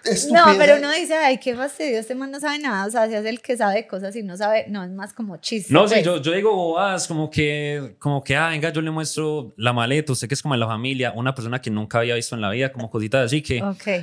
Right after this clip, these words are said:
Speaker 3: le dan entrada a uno. Resulta que, bueno, una vez yo estaba en un lugar de Boyacá y resulta que, bueno, yo estaba ofreciendo la mercancía, no, todo súper bien, la, la persona me miró la, la maleta, escogieron sus cositas y bueno,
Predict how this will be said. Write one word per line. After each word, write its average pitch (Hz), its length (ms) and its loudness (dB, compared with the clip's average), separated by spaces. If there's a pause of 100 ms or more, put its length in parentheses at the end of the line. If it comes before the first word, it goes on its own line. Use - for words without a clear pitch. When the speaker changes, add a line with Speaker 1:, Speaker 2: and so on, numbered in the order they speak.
Speaker 3:
le 127 100 4
dan 143 140 2
entrada 143 400 0
a 160 60 -2
uno. 120 340 -4 (640)
Resulta 175 600 4
que, 123 140 0
bueno, 127 420 -2 (120)
una 165 280 4
vez 165 260 -2
yo 127 100 -2
estaba 151 640 -2 (200)
en 113 160 0
un 120 160 0
lugar 139 260 0
de 143 80 -4
Boyacá 131 540 -6 (1040)
y 170 140 6
resulta 170 800 0 (680)
que, 127 140 2
bueno, 156 240 4
yo 123 80 -2
estaba 147 580 -2 (160)
ofreciendo 120 400 2
la 147 100 2
mercancía, 131 840 0
no, 135 340 -6
todo 131 220 -4
súper 110 320 -2
bien, 139 420 -2
la, 113 300 0 (240)
la 117 120 2
persona 120 260 2
me 135 80 2
miró 117 200 0
la, 127 220 -6
la 131 120 0
maleta, 131 520 0
escogieron 117 360 -2
sus 135 140 -4
cositas 127 580 -2
y 107 80 -4
bueno, 98 380 -4